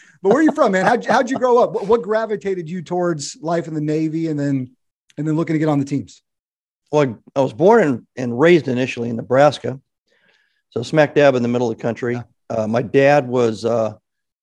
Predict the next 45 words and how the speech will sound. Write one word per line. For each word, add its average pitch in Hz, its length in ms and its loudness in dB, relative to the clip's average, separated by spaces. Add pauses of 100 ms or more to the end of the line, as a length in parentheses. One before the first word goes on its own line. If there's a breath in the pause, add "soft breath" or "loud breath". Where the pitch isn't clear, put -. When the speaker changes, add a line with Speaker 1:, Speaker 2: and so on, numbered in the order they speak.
Speaker 2:
a 110 40 -6
Navy 120 280 0
veteran, 123 400 -2
enlisted, 113 580 -6
uh, 104 100 -2
radar 127 360 4
operator 117 420 -2
during 110 180 -6
the 113 80 -10
Korean 123 360 -4
War, 113 180 0
did 101 220 -8 (200)
four 120 200 0
years, 117 500 -2 (680)
got 120 120 2
out 117 220 2
to 123 80 -8
G 117 240 -6
I 117 120 2
Bill 117 360 0
and 110 80 -8
went 110 140 -10
to 110 40 -14
college 113 460 -2
and 107 320 -6
ended 110 220 -6
up 104 120 -8
going 110 260 -4
into, 107 380 -6
uh, 104 220 -8
civil 120 240 -2
service, 127 340 -2
working 117 200 -4
for 110 100 -8
the 104 60 -4
Department 104 340 -4
of 104 40 -6
the 113 120 -4
Army 113 160 -2
for 107 120 -12
the 113 60 -12
next - 240 -14
thirty 110 220 -6
plus - 340 -10
years. 110 360 -8